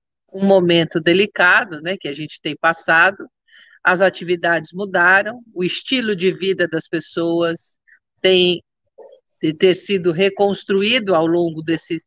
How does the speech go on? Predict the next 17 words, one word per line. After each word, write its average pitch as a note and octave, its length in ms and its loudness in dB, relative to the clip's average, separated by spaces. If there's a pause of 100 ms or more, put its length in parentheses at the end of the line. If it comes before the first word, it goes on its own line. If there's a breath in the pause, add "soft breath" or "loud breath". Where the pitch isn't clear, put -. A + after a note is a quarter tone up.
(100)
tempo, F#3+ 520 0 (920 soft breath)
principalmente F#3+ 840 0
para E3 280 0
nós, E3 320 -2
das D#3 160 -6
religiões D#3 500 -6
afro-brasileiras, D#3 960 -2
que F#3+ 140 -6
tínhamos D#3 800 -4 (260 loud breath)
um F#3+ 140 0
perfil G3 800 0 (1300 soft breath)
de F3+ 200 4
organização G3 1040 2
ritual D#3+ 800 -2 (160)
muito F3 320 -6
específico, - 1120 -6
né? F#3 220 -4